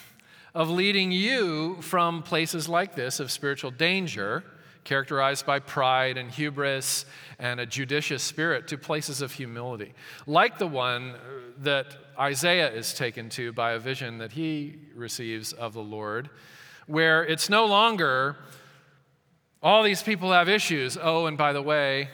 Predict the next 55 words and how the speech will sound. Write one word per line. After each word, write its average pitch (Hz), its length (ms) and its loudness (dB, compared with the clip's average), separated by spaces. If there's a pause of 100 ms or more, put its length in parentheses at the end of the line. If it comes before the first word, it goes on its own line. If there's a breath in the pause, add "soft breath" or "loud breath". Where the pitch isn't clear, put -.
(120)
I'm 139 160 -2
a 139 60 -6
sinner." 117 440 -4 (380)
It's 156 200 -4
the 175 160 2
other 180 120 2
way 170 120 4
around 165 380 4
now. 104 320 -2
"Oh 196 180 4
my 165 180 4
goodness, 151 400 -4
I 165 200 2
have 151 200 2
more 147 220 -4
issues 143 400 -4
than 131 100 -6
I 127 100 -2
ever 127 180 -2
dreamed 123 300 -10
or 110 100 -4
imagined. 131 680 -2 (840 soft breath)
And 170 140 -2
oh, 185 160 2
by 175 180 4
the 156 100 0
way, 165 200 2
I 139 120 4
also 165 360 -2
live 131 180 -4
a-, 127 200 -6
among 127 260 -8
a 117 40 -8
people 123 260 -10
who 113 60 -6
have 104 120 -6
unclean 113 400 -10
lips 104 220 -12
like 95 200 -8
me." 120 280 -14 (1200)
That's 214 240 2
actually 214 320 2
a 165 40 -2
sign 185 320 2
of 151 120 -2
spiritual 170 420 -2
health 143 400 0
when 156 160 -4
you, 156 260 -4 (340 loud breath)
when 143 140 -4
your 170 220 4
perspective 170 540 0
is 156 300 -2
that 143 140 0
you 214 460 0